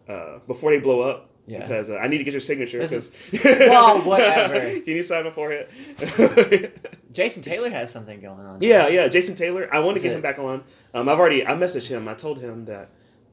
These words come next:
Speaker 1: uh, that, uh, I wanted to bring him back on for the second iteration, uh, 'cause we had a really good chat. We had, like, a two-hour chat, uh, last time in the first iteration of the podcast, uh, which is super long. Speaking of which, thirty-four minutes. All right, yeah.
Speaker 2: That's,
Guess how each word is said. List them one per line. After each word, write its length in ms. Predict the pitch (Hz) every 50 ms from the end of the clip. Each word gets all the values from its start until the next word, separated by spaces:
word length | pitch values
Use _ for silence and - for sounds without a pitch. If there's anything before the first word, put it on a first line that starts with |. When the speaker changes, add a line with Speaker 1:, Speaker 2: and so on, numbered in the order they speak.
| _ _
Speaker 1:
uh, 460 | 113 110 104 101 98 92 90 80 78 - - _ _ _ _ _ _ _ _ _ - - - - _ _ _ _ _ _ _ _ _ _ -
that, 180 | 113 110 101 98
uh, 220 | 95 95 95 95 -
I 40 | 120
wanted 180 | 123 127 123 113
to 40 | -
bring 140 | 123 120 113
him 60 | 113
back 160 | 110 107 -
on 100 | 117 107
for 80 | - -
the 60 | 104
second 300 | - - 120 - 104 107
iteration, 400 | 101 101 101 98 98 104 104 98 101 _ _ _ _ _ _ _ _ _ _ _ -
uh, 100 | 98 95 87
'cause 140 | - 117
we 80 | 135 156
had 100 | 160 143
a 60 | 123 110
really 200 | 113 123 117 101
good 120 | 110 98
chat. 240 | - 123 95 85 87
We 100 | 120 156
had, 100 | 160 139
like, 140 | 135 135 135
a 20 |
two-hour 400 | - - 156 127 120 113 107 104
chat, 340 | 101 - 107 98 90 - -
uh, 300 | - 76 82 78 76 90 - - _ _ _ _ _ _
last 360 | 107 107 110 113 110 107 -
time 200 | - 123 107 104
in 60 | 117 120
the 60 | 117
first 260 | 120 143 131 123 -
iteration 360 | 107 113 110 110 - 110 104
of 60 | 98
the 80 | - 113
podcast, 460 | 107 101 - - 104 98 98 98 - _ _ _ _ _ _ _ _ _ _
uh, 260 | 98 98 87 69 52 - - _ _
which 160 | - 113 - -
is 120 | 127 -
super 220 | - 180 175 -
long. 240 | 131 135 117 101 98
Speaking 260 | - - 160 151 131
of 80 | 110 104
which, 260 | 104 107 - - - - _ _ _ _ _ _ _ -
thirty-four 300 | 110 110 107 - 107 98
minutes. 340 | 101 101 95 85 80 - - -
All 60 | 98
right, 120 | 92 67 -
yeah. 120 | 92 131
Speaker 2:
That's, 220 | 151 - 214 -